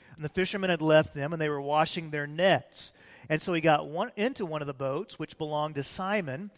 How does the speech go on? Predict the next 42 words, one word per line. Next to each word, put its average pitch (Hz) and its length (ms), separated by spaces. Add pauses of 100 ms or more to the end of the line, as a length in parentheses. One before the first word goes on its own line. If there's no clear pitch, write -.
(340)
and 156 120
asked 180 380
him 185 140
to 185 60
put 180 180
it 160 80
out 202 280
a 165 120
little 156 240
from 147 260
land. 165 320
And 151 100
then 170 80
he 160 60
sat 220 320
down 156 160
and 156 80
was 147 140
teaching 226 400
the 208 80
crowds 143 580 (340)
from 147 360
the 143 80
boat." 170 360
So 170 140
what 170 140
he 233 60
did 170 160
was 180 120
he 165 120
created 175 640 (400)
a 156 140
natural 156 540
sound 196 400
system. 139 340
He 135 80
would 135 100
go 147 200
out 165 180
in 180 80
the 190 80
boat, 156 340